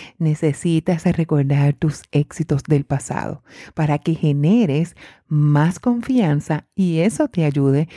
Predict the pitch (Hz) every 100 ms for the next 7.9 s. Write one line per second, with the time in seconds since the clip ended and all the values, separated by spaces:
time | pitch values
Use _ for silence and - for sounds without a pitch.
0 | - - _ 156 - 170 147 139 135 156
1 | 160 160 - 156 143 135 147 - - 151
2 | - 165 - _ - 165 156 151 151 143
3 | 135 123 - - - - 240 262 262 247
4 | 262 - 165 147 131 165 269 - 277 226
5 | 196 190 202 - 147 127 139 233 247 247
6 | 262 208 190 190 190 - - 143 139 180
7 | 233 233 254 240 - 240 180 180 185